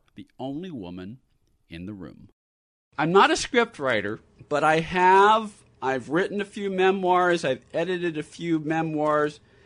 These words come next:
and I love, I love the process of examining and determining the arc of a person's life. Because even if you're just recalling a certain period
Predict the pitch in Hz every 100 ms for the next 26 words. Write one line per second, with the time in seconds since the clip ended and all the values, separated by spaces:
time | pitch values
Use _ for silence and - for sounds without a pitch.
0 | _ _ 139 147 151 175 226 269 254 -
1 | _ _ - 165 240 349 - - 214 214
2 | - 196 190 185 - - _ - 147 147
3 | 131 117 156 143 123 180 202 214 208 196
4 | 190 185 - 151 147 143 - 294 320 262
5 | 156 139 139 143 - _ _ _ - 135
6 | - 139 170 175 - 143 151 143 - 151
7 | 143 135 120 143 170 - - 127 160 156
8 | 233 277 302 269 240 214 185 196 - 170
9 | - 180 180 170 156 - 185 139 151 -
10 | 247 254 185 131 117